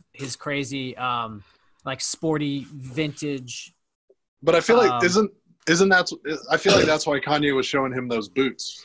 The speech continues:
Speaker 1: Exactly,
Speaker 2: 'Cause
Speaker 1: yeah.
Speaker 2: Shia was, like, wearing Uggs, like, I, the, back in that era I was talking about, two thousand sixteen.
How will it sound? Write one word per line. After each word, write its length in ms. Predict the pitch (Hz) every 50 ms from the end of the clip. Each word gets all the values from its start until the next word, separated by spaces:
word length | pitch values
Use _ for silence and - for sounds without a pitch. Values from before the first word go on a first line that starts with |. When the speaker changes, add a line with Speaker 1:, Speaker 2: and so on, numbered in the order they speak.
| - - -
Speaker 1:
Exactly, 500 | 226 185 147 196 202 - 240 - 156 123
Speaker 2:
'Cause 20 |
Speaker 1:
yeah. 180 | 123 165 208 208
Speaker 2:
Shia 360 | 156 - 165 165 180 185 180 165
was, 160 | 156 143 -
like, 180 | 156 143 131 131
wearing 260 | 147 147 143 139 131
Uggs, 560 | 120 127 147 147 135 120 117 113 - - - _ - -
like, 140 | 117 104 - _ _ _ _ _ _ _ _ - - - - -
I, 220 | - 107 123 120 - - _ _ _ _ _ _ _ _ _ _ _ -
the, 200 | 131 135 127 131
back 220 | 127 165 170 175
in 60 | 196 165
that 120 | 160 151
era 280 | 160 165 170 160 151 147
I 20 |
was 160 | 139 135 131
talking 220 | - 196 226 - -
about, 200 | 135 113 107 -
two 100 | - 156
thousand 260 | 156 147 135 131 131 120
sixteen. 520 | - 143 - - - 180 185 135 98 87